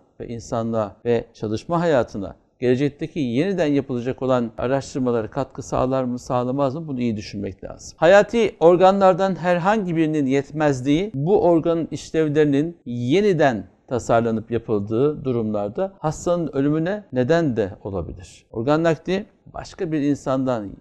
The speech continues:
ya da yapay organla bu ne şekilde sağlanır? İşte bunları konuşacağız. Çünkü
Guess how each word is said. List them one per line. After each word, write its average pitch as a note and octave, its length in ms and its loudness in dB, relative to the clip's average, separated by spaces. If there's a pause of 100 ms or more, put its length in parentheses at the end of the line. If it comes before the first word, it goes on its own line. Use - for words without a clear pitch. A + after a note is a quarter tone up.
ya A#2 180 -4
da A#2+ 300 0
yapay C#3+ 400 -2
organla B2+ 680 -2 (220)
bu D#3 320 0
ne D3 220 -2
şekilde A2+ 460 -6
sağlanır? C3 500 0
İşte - 260 -6
bunları A2+ 320 -2
konuşacağız. - 640 -10
Çünkü F#3 360 -2